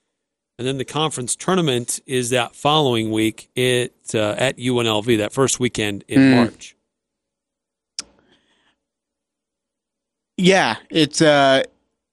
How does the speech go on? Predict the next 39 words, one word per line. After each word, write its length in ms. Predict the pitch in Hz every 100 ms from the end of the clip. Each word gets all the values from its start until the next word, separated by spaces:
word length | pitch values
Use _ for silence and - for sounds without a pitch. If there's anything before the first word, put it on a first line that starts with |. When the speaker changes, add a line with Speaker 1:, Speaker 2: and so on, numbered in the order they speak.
| _ _ _ _ 185
Speaker 2:
it'll 140 | 202
be 160 | 226 233
different. 640 | - 156 147 147 151 180
I 40 |
mean, 140 | 143 143
you 60 |
go 180 | 139 151
from 560 | 147 151 139 131 123 117 -
playing 300 | 147 143 139
in 140 | 131
conference 580 | - 139 135 147 135 -
to 400 | 135 127 123 120
not 200 | 135 160
playing 200 | 160 156
in 60 | 139
conference 420 | 151 151 160 143
and 60 | 143
then 80 | 127
getting 240 | 123 117
back 380 | - 139 151 165
into 140 | 156
conference. 720 | - 156 147 147 156 - - - _ _ _ _ _ _ _ -
Um, 640 | 127 123 120 117 113 104 -
whether 180 | 139 131
that 160 | 127
creates 280 | - 131 123
a 40 | -
problem 320 | 123 113 113
or 20 |
not 180 | 113 113
is 120 | 107
yet 160 | 113 -
to 40 |
be 120 | 104
seen. 340 | - 120 113 113 _ _ _ _ _ _ _ _ _ _ _ _ _ _ _ _ _ 71 _ _ _ _ _ _ _ _ _ _ _ -
Speaker 1:
Utah 300 | 156 202 190
State 400 | - 170 160 160
will 420 | 143 139 143 165
play 720 | 170 165 151 139 131 139 151